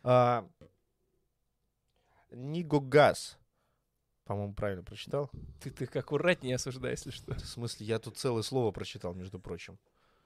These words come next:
Speaker 1: Я сплю часов двенадцать, и мне после этого даже нормально. Но если я после восьми-двенадцати часов...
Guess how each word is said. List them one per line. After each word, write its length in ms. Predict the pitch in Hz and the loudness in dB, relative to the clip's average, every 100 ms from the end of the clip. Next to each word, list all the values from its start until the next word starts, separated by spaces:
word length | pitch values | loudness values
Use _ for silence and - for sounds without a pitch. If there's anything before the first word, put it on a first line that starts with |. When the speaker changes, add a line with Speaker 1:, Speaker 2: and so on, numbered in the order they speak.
| _ _ _ _ _ _ _ _ _ _ | _ _ _ _ _ _ _ _ _ _
Speaker 1:
Я 260 | - 110 123 | -8 2 2
сплю 280 | - - 175 | 2 -6 -6
часов 360 | - - 147 | -4 0 2
двенадцать, 520 | 127 123 151 160 - 120 | 2 0 2 0 -2 -6
и 40 | |
мне 160 | 117 120 | -6 -4
после 400 | 123 - 131 151 | -4 -4 0 0
этого 340 | 165 127 104 | 0 2 2
даже 300 | 113 120 117 | 4 4 2
нормально. 600 | 117 117 113 98 87 101 - | 2 4 2 2 -2 -12 -14
Но 420 | - 113 117 110 | -6 2 4 4
если 480 | 82 117 135 - 107 | 2 2 2 2 -2
я 200 | 104 107 | 4 4
после 540 | - 120 - 113 101 - | 4 -2 0 0 0 0
восьми-двенадцати 1600 | 107 117 117 - - 120 123 104 104 113 110 117 117 - - 101 | -2 -2 -2 -6 -8 -6 -6 -6 -12 -8 -4 2 2 0 -10 -10
часов... 460 | - - 113 - | -6 2 0 0